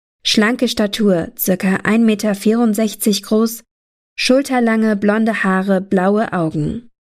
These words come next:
Am Abend ihres Verschwindens trug sie ein hellblaues T-Shirt, schwarze Jeans, eine schwarze Jacke und graue Sneakers.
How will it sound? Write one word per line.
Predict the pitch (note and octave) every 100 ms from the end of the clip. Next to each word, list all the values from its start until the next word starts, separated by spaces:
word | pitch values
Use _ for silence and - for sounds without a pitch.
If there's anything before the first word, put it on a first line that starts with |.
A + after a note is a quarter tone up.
| _ _
Am | - F#3
Abend | - F#3+ A3 G#3+ G3+
ihres | G3+ F#3+ -
Verschwindens | G3 - A#3 A3+ A3+ A3
trug | - C#4 C4+
sie | D4
ein | - A3+
hellblaues | G3+ - A3 A#3 G#3 G#3+ G3+
T-Shirt, | - G3 G3 E3 - - - -
schwarze | - - G3 G3 G3
Jeans, | G3+ A3 A#3 A#3+
eine | - F3+ E3+
schwarze | - F#3 G3 A3
Jacke | G#3 F3+ F#3 G3+ - -
und | B3+ - -
graue | G#3 F#3 E3+ G3
Sneakers. | - G3+ E3 - D3+ - -